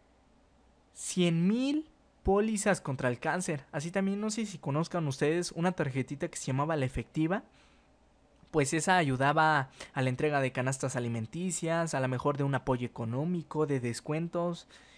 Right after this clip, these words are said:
entre otras cosas. En el ámbito de seguridad, uno de los también comentarios que más me impactó, que más me agradó, fue de que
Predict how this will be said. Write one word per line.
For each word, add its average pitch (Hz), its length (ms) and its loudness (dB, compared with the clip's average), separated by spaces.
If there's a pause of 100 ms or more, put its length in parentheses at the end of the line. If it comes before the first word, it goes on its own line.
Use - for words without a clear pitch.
(120)
entre 143 180 -2
otras 147 300 -2
cosas. 120 360 -2 (280)
En 165 160 2
el 196 100 6
ámbito 226 300 4
de 147 80 6
seguridad, 127 560 0 (880)
uno 269 160 0
de 233 80 2
los 131 360 0
también 160 280 -2
comentarios 170 540 0
que - 80 -4
más 165 240 -2
me 156 200 -2
impactó, 127 720 -4
que - 100 -10
más 143 160 -2
me 180 80 0
agradó, 139 460 -2 (340)
fue 185 320 2
de 190 220 -2
que 123 340 -2